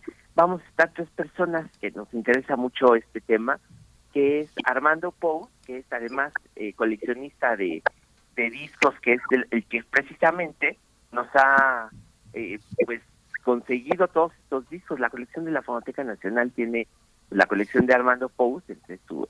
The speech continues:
de su acervo, y ahí están estos discos que se grabaron en mil novecientos veintisiete. Va a estar Fernando Eslava, que es investigador de música mexicana de la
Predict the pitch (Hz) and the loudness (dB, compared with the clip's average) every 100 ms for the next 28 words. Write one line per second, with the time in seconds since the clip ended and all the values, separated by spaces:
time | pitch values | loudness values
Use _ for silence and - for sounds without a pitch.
0 | - 95 - 110 - 127 123 196 - - | -6 -6 -4 -6 4 4 4 2 0 -2
1 | _ _ 139 147 151 143 135 143 - 139 | _ _ 2 2 -2 -2 -2 -4 -6 -8
2 | - 139 - 139 - - 101 107 117 120 | -8 -16 -6 -6 -6 -14 -4 2 4 4
3 | 110 104 113 113 101 - - - 117 123 | -4 -8 -10 -12 -14 -18 -20 -6 -4 -4
4 | 120 - - 170 165 147 - - - _ | -8 -4 -4 -4 -6 -12 -12 -18 -20 _
5 | - 156 - 156 156 135 135 143 147 - | 2 2 4 2 2 -6 -2 -2 -2 -2
6 | 170 165 143 180 233 117 - 117 101 - | 4 6 6 2 0 -12 -14 -12 -12 -8
7 | 104 107 123 117 117 120 - 104 101 - | 2 2 2 -2 -6 -10 -4 -4 -4 -12
8 | _ 113 107 92 85 | _ -6 -2 -4 -2